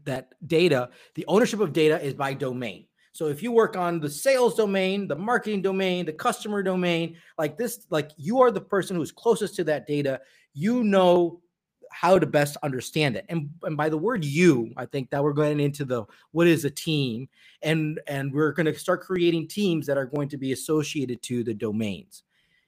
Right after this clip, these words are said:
And I think this is the right thing to go do because these are the people who understand what this stuff is about.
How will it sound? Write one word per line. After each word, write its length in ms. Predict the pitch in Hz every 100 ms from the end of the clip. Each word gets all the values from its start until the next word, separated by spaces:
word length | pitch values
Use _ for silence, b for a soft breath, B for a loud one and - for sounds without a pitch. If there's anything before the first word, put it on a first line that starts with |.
| _ _ _ _ _ 160
And 100 | 165
I 60 |
think 200 | 175 214
this 140 | 208 185
is 140 | 156
the 80 | 156
right 340 | 120 170 185
thing 120 | 190
to 100 | 160
go 120 | 147 139
do 160 | 139
because 320 | 131 - 120 - b _
these 260 | 135 196 175
are 160 | 175
the 80 | 151
people 500 | 147 202 214 208 139
who 220 | 139 170 -
understand 760 | 151 196 185 160 - 170 180 156
what 140 | 147
this 160 | 170 -
stuff 260 | 185 185
is 140 | 247 269
about. 360 | 196 107 -